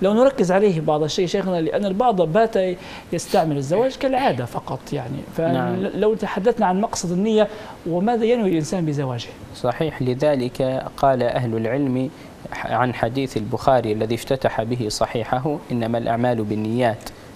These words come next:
Speaker 2: وإنما لكل امرئ ما نوى"، حديث عمر بن الخطاب رضي الله
Speaker 1: نعم.
Speaker 2: عنه، آه، قالوا: "هذا نصف العلم
Speaker 1: مهم.
Speaker 2: أو نصف الدين"، يعني لأن ال-، الدين ينقسم إلى نيات وأعمال،
Speaker 1: مهم.
Speaker 2: فهذا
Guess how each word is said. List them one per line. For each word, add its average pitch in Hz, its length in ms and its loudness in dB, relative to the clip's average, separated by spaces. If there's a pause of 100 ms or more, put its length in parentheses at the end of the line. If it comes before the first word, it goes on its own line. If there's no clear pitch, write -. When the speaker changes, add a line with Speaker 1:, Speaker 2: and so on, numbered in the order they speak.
Speaker 2:
وإنما 113 400 0
لكل 113 340 -2
امرئ 107 220 -4
ما 110 180 -2
نوى"، 151 280 2
حديث 120 420 -2
عمر 117 180 -2
بن 117 80 -10
الخطاب 117 480 0
رضي 107 180 -2
الله 143 160 2
Speaker 1:
نعم. 110 60 -2
Speaker 2:
عنه، 160 240 2 (720)
آه، 110 140 0
قالوا: 135 480 4
"هذا 139 520 4
نصف 160 380 0
العلم 131 360 2 (840)
Speaker 1:
مهم. 160 320 0 (260)
Speaker 2:
أو 131 140 6
نصف 156 280 0
الدين"، 127 400 0 (300)
يعني 135 300 0
لأن 143 380 0 (400)
ال-، 123 360 0
الدين 127 540 0
ينقسم 127 840 -2
إلى 143 420 2
نيات 151 480 2
وأعمال، 165 520 2 (140)
Speaker 1:
مهم. 151 240 -2
Speaker 2:
فهذا 156 580 4